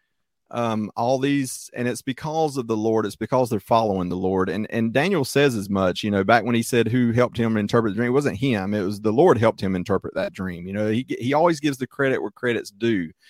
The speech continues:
Any good leader does that. Any good leader doesn't take that for themselves. They never wanna, I mean, some leaders do come up with good,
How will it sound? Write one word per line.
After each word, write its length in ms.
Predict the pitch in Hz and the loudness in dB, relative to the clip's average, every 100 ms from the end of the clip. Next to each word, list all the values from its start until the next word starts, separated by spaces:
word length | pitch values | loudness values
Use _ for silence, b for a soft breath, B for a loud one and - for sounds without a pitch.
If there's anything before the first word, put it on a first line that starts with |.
| b - | b -4
Any 280 | 147 185 156 | 0 0 -2
good 640 | 110 147 151 143 127 117 _ _ _ _ | -2 2 6 6 4 0 _ _ _ _
leader 480 | 104 117 147 127 98 | -4 2 4 4 2
does 340 | 92 113 117 92 | 4 4 2 0
that. 260 | 87 73 98 - _ _ _ - - - | -6 -6 -12 -16 _ _ _ -16 -14 -12
Any 280 | - 160 196 | -4 -2 2
good 200 | 160 160 | 4 4
leader 520 | 156 156 147 131 120 | 2 2 4 4 2
doesn't 520 | 107 139 147 135 - | 0 0 0 0 -8
take 360 | - 147 135 113 | -4 0 0 2
that 260 | 117 107 - _ - | 2 2 -2 _ -20
for 320 | - 139 127 | -4 2 4
themselves. 640 | 113 101 - 110 95 90 - | 2 0 0 2 2 0 -2
They 140 | 113 | 0
never 420 | 113 139 151 151 | 2 2 2 2
wanna, 440 | 135 135 127 120 117 b b b b - | 0 0 0 -2 -4 b b b b -14
I 80 | 127 | -12
mean, 100 | 123 | -10
some 240 | - 247 254 | -2 0 2
leaders 300 | 160 131 117 | 4 4 2
do 160 | 214 | 0
come 220 | - 127 | 0 0
up 140 | 107 92 | 0 0
with 200 | 107 101 | -4 0
good, 280 | 113 104 | 2 0